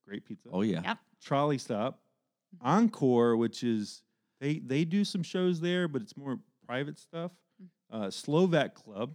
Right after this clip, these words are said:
Speaker 1: which is another, on
Speaker 3: Really?
Speaker 1: Sundays. They do Sunday, uh, s-, like,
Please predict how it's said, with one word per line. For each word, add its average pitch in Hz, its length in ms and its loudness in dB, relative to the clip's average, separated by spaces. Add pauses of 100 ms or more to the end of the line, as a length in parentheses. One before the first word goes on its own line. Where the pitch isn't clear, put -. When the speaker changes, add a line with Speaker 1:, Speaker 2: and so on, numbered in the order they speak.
(120)
Speaker 1:
which 117 180 -20
is 101 160 -20
another, 110 240 -4
on 143 140 -6
Speaker 3:
Really? 226 480 2
Speaker 1:
Sundays. 127 580 0 (160)
They 110 80 -12
do 104 420 -4 (380)
Sunday, 113 600 -2
uh, 101 480 -6
s-, - 180 -18 (680)
like, 107 280 -18